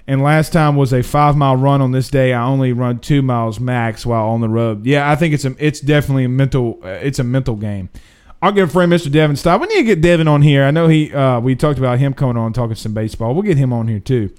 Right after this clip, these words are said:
He says, "D White with the victory lap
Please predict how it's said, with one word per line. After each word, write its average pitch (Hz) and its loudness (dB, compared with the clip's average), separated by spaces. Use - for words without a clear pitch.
He 156 2
says, 170 2
"D 170 0
White 196 2
with 175 2
the 147 2
victory 156 2
lap 143 2